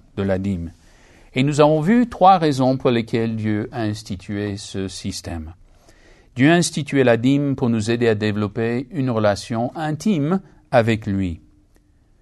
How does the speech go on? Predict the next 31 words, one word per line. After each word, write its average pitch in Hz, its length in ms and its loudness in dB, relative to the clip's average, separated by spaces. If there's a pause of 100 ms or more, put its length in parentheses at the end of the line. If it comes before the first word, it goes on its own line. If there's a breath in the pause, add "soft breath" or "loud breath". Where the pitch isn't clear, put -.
(400)
Verser 135 440 4
la 127 140 4
dîme 143 280 2
nous 131 220 4
aide 135 140 4
à 127 60 4
développer 123 480 2
un 123 120 2
caractère 123 640 0
généreux, 117 680 0 (280)
comme 123 400 0
Dieu 101 360 -2 (280)
l'a. 90 300 -2 (840 soft breath)
Et 117 100 0
troisièmement, 151 600 4
Dieu 127 200 2
veut 143 400 4
que 143 140 -4
nous 120 180 2
participions 120 1000 -2 (500 soft breath)
à 95 80 -8
soutenir 156 880 2 (120)
son 208 380 2
œuvre 107 420 2 (320 soft breath)
sur - 360 -6
terre. 78 360 -10 (800 loud breath)
Frères 160 200 4
et 160 60 4
sœurs, 170 280 2
soyons 180 400 2
fidèles 123 600 2